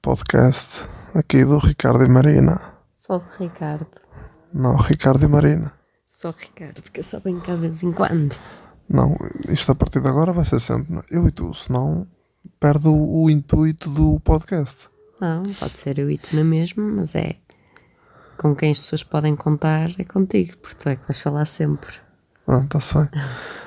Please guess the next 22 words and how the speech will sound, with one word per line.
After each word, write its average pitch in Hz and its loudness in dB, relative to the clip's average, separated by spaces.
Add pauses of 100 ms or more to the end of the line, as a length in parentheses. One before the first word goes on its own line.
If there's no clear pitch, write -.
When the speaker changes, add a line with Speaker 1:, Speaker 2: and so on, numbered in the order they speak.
(160)
Speaker 1:
Mas 127 4
eu 131 6
tinha 131 4
pensado 123 0
numa 123 2
ideia 123 2
de 123 -6
podcast - 0 (1400)
do 143 2
género, 123 4 (480)
tipo, - 0
os - 2
dois 127 4
gravarmos 127 2
sempre, 123 4
tipo, 139 2
na 127 4
cama, 123 2
antes 135 0
de 131 6
dormir. 123 2
Ou, 214 4